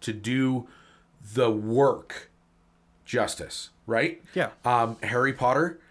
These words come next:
Speaker 1: uh, as much as you can say whatever you wanna say about Rowling and, and her weirdness, she, she
Speaker 2: She made a
Speaker 1: helmed
Speaker 2: great
Speaker 1: that.
Speaker 2: book.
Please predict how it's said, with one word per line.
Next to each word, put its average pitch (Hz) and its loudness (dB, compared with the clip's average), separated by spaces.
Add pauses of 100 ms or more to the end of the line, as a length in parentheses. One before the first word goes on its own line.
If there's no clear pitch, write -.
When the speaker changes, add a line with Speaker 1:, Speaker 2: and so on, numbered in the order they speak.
(320)
Speaker 1:
uh, 113 2
as 117 -2
much 131 -2
as 131 0
you 135 0
can 120 -6
say 135 2
whatever 131 2
you 135 0
wanna 135 0
say 131 0
about 127 0
Rowling 131 0
and, 113 -4
and 113 -6
her 117 0 (380)
weirdness, 135 0 (360)
she, 147 -2 (480)
she 156 0
Speaker 2:
She 175 0
made 180 2
a - 4
Speaker 1:
helmed 160 6
Speaker 2:
great 139 2
Speaker 1:
that. - 0
Speaker 2:
book. - -2